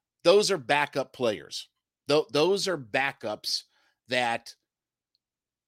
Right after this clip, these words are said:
those are, those are backup players that have no business probably starting. Cornell Armstrong has no business starting in the N F L.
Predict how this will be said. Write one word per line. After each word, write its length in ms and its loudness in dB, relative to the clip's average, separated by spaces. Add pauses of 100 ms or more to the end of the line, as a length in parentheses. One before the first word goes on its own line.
(360)
those 320 2
are, 200 -2
those 260 4
are 60 -2
backup 500 -2
players 460 -4
that 460 -4 (580)
have 320 0
no 120 2
business 400 -2
probably 380 -2
starting. 340 -6
Cornell 380 2
Armstrong 420 -4
has 260 -4
no 120 -6
business 360 -10
starting 380 -8 (420)
in 180 0
the 180 -4
N 160 -4
F 160 -8
L. 180 -8